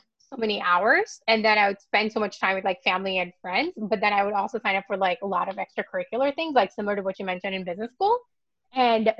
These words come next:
so I think that's the one thing I stopped doing, is feeling the need to constantly use every single minute, spare minute I had to fill it with something what I thought was meaningful.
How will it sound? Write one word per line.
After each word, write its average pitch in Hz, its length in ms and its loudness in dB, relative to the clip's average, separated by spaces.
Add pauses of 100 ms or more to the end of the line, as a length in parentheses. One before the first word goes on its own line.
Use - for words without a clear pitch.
so 262 80 10
I 254 60 10
think 269 200 4
that's 226 240 2
the 226 80 2
one 196 260 2
thing 202 120 0
I 196 80 2
stopped 180 400 2
doing, 196 560 -2 (120)
is 196 420 6 (340)
feeling 233 340 8
the 202 80 4
need 190 420 -4
to 262 80 0
constantly 196 480 -4
use 185 340 -2 (100)
every 196 300 -2
single 185 320 -6
minute, 175 420 0 (100)
spare 190 360 0
minute 185 300 -2
I 185 200 -2
had 190 320 4 (720)
to 247 160 6
fill 226 220 6
it 220 80 6
with 214 140 4
something 196 500 -2
what 208 100 4
I 185 160 2
thought 190 240 -2
was 202 160 -10
meaningful. 170 640 -6